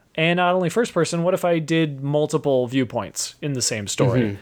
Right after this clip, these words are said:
Speaker 1: Do, like, three five hundred word or so mini stories that are all connected and, you know, one after the other. Um, and, uh, I started there, and suddenly it all kinda came together really, really quickly.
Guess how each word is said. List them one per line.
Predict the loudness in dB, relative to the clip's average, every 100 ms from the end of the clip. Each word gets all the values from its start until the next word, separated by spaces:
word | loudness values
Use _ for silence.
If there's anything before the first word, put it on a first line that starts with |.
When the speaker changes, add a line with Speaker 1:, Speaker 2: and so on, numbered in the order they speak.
| -4
Speaker 1:
Do, | 2 4
like, | 2 0
three | -6 0 2 2 0
five | -2 -2 0 2
hundred | 0 -4
word | -2 -2 -2
or | -4
so | -2 0 0 -2 -4
mini | -4 -2 -2 -2
stories | -4 -2 0 0 0 -2
that | -2 -4 -4
are | -2
all | 0 0
connected | -2 -4 -6 -4 -4 -4
and, | -6 -12 -14 _ _
you | -4
know, | -2 -2 -6
one | 0 4 4
after | 2 0
the | 0
other. | 0 -2 -8 -16 -18 -18 -18 -12 -6
Um, | -4 -4 -8 -12 _ _ _ -6
and, | 0 2 2 0
uh, | 0 0
I | -2
started | -2 -2 -2
there, | 0 2 0 -4 _ _ -8
and | -4 -2 -2 -2 -4 -4
suddenly | -2 0 2 2 2 2 -2 -8 _ -10
it | -4 -4 0
all | 0 0
kinda | 0 -2
came | 0 0
together | 0 0 -2
really, | -2 0 2
really | 2 2
quickly. | 0 -4 -6 -14